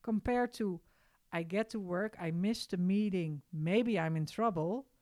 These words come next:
and myself thi-, my self-talk then is, "God, that was a really stupid thing to do last night.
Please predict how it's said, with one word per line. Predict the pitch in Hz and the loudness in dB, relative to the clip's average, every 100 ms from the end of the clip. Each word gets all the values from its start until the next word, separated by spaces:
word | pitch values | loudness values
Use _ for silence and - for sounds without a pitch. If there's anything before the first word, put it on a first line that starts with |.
| _ _ _ | _ _ _
and | 202 | -4
myself | 190 180 170 - 165 160 - - _ _ _ - - | -2 -2 -2 -2 -2 -2 -6 -18 _ _ _ -16 -6
thi-, | 254 - | -6 -6
my | 180 175 | -6 -4
self-talk | 175 - 196 175 - 190 170 170 | -2 -2 -2 -4 -4 -4 -4 -6
then | 156 190 202 208 214 | -2 0 0 0 -4
is, | 175 175 - - 190 | -6 -6 -6 -14 -8
"God, | 170 180 151 143 - | -2 0 0 -4 -8
that | 196 208 | -8 -6
was | 185 165 | -4 -4
a | |
really | 165 185 185 | -2 0 -2
stupid | 165 - 247 180 - | -4 -4 -6 -6 -6
thing | 247 214 | -2 -2
to | - | -2
do | 180 240 | -2 0
last | 202 156 135 | 2 0 -2
night. | 165 151 208 | -4 -2 -4